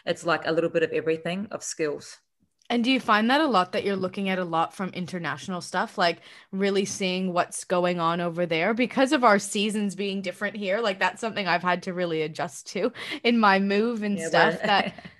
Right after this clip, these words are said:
Speaker 1: <laughs>
Speaker 2: <laughs> we're opposite
Speaker 1: We're
Speaker 2: over here.
Speaker 1: behind. We're, yeah, we're behind.
Speaker 2: <laughs> I mean, I wasn't
Speaker 1: Um,
Speaker 2: gonna say it, but <laughs>
Speaker 1: Absolutely. I, I'm, uh, like, such
Speaker 2: Yeah.
Speaker 1: a stalker. My whole Instagram is just hair, you know, like, I'm stalking everyone, you know, what they're doing at all times.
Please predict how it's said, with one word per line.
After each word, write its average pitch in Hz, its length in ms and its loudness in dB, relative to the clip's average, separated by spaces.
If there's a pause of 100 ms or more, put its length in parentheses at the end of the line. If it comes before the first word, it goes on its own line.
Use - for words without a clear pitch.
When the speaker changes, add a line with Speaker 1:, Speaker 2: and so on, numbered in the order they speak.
Speaker 1:
<laughs> - 0 -
Speaker 2:
<laughs> 339 380 2
we're 453 140 4
opposite 320 400 2
Speaker 1:
We're 220 120 8
Speaker 2:
over - 20 10
here. 214 40 -4
Speaker 1:
behind. 202 600 8
We're, 202 240 8
yeah, 196 200 6
we're 202 140 4
behind. 175 480 -2
Speaker 2:
<laughs> - 60 -4
I 311 120 8
mean, 311 140 8
I 294 180 10
wasn't 269 260 10
Speaker 1:
Um, 226 40 8
Speaker 2:
gonna 196 160 4
say 190 300 8
it, 180 100 4
but 392 140 6 (200)
<laughs> 659 140 6 (1200)
Speaker 1:
Absolutely. 180 680 2
I, 196 160 8 (140)
I'm, 190 160 2
uh, 185 160 -2
like, 180 160 2
such 190 240 -2
Speaker 2:
Yeah. 190 40 -6
Speaker 1:
a - 20 -8
stalker. 170 760 0 (260)
My 190 100 0
whole 196 180 4
Instagram 170 680 0
is 143 140 -6
just 165 180 -8
hair, 151 320 0 (180)
you 180 120 -6
know, 156 160 -4
like, 160 180 -2
I'm 160 80 -4
stalking 175 480 -2
everyone, 156 540 -2 (100)
you 170 120 -4
know, 156 120 -2 (180)
what 175 200 -2
they're 160 100 0
doing 170 300 -2
at 160 80 -2
all 170 160 -2
times. 160 560 -8